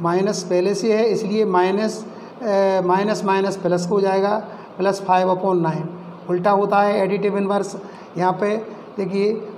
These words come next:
minus के six upon minus के फ़ाइव है, माइनस से minus, अ, कट जाएगा, तो यहाँ बचेगा six upon फ़ाइव। इसका additive inverse होगा Minus के six upon फ़ाइव।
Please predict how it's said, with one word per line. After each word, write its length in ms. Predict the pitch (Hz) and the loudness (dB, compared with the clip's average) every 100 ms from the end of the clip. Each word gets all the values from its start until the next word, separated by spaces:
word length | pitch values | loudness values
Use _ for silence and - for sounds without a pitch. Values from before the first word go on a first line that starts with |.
| 175 | -2
minus 520 | 175 185 214 233 - | 2 4 2 0 0
के 160 | 226 | 0
six 380 | 208 - 226 - | -2 -2 -6 -4
upon 340 | 190 - 185 175 | -6 -2 0 2
minus 380 | 170 170 175 | 2 2 0
के 140 | - 214 | -2 -4
फ़ाइव 320 | - 196 202 | -2 -2 0
है, 220 | 196 196 - - - 170 | 0 -2 -6 -16 -12 -4
माइनस 440 | 165 175 190 202 | 0 2 2 0
से 140 | 196 | 0
minus, 560 | 190 180 180 196 196 - | 0 2 2 0 -2 -6
अ, 40 | - - - - 185 185 170 170 | -12 -14 -14 -2 0 2 0 -2
कट 120 | 165 | -2
जाएगा, 440 | 190 196 196 208 208 - - - | 2 2 2 0 -2 -6 -16 -6
तो 60 | 175 | 0
यहाँ 220 | 180 185 | 0 0
बचेगा 340 | 175 185 185 | -2 0 0
six 360 | 180 - 208 202 | 0 -2 -4 -2
upon 300 | 190 214 202 | -2 0 -2
फ़ाइव। 360 | 202 202 196 214 - - - | 0 0 -2 -6 -14 -12 -8
इसका 440 | 190 - 202 220 220 | -6 0 0 0 0
additive 460 | 190 196 - 240 | 0 0 -2 0
inverse 400 | 208 190 190 185 | 0 2 0 0
होगा 600 | 185 175 175 180 175 - - | 0 2 4 2 -2 -8 -6
Minus 500 | 170 175 185 185 180 | 0 2 4 2 2
के 180 | - 180 | 0 -2
six 320 | 175 180 - | 0 -4 -2
upon 340 | 175 180 208 269 - - - | -2 -2 -4 -6 -12 -16 -6
फ़ाइव। 240 | - 165 | 0 0